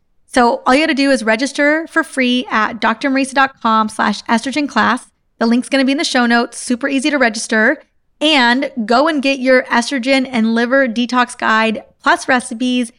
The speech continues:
and estrogen dominance assessment. So I really do hope to see you there. And I promise to do my best to really show up sharp and clear so that you get what you need and get out.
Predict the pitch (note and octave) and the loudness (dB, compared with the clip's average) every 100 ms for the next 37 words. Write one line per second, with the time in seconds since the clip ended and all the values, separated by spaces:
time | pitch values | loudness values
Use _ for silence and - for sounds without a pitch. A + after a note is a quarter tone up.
0 | _ _ B3 B3+ C4 - A3+ A#3+ A3+ G#3+ | _ _ 0 2 2 0 -2 0 0 2
1 | G#3+ G#3+ G#3 G3+ G#3 - - - - - | 2 2 -2 -4 -8 -6 -6 -8 -14 -14
2 | - _ _ _ _ _ - B3+ - C4 | -18 _ _ _ _ _ 0 2 2 0
3 | C4+ D4 C#4 C4+ C4 C4 C4 - B3 A#3 | 2 2 2 2 0 0 -4 -2 0 0
4 | G#3+ G#3 A3+ E4 - _ _ _ B3+ B3+ | 0 2 2 0 -6 _ _ _ 2 2
5 | B3 - B3+ C4+ - C4 C4 B3 A3+ A3+ | 0 0 0 0 -2 0 2 2 2 0
6 | - A3+ A#3 B3+ - A3+ A3+ - - - | -2 -4 -2 -2 -2 0 0 0 -6 0
7 | A#3 C#4 - A#3 A#3 - A#3 A3+ A3 A3+ | 2 0 0 -2 -2 0 2 4 2 -2
8 | _ _ - A3+ A3+ A#3+ G#3+ C4 D#4 A#3 | _ _ -2 0 0 -2 0 2 2 2
9 | B3 B3+ B3 B3+ A#3 A#3 A3+ A3+ A3 A3 | 2 2 2 0 2 2 4 2 2 0
10 | - - G#3+ G3+ A3 G#3 G3+ F#3 A#3 - | -2 0 2 2 0 0 -2 -2 -6 -16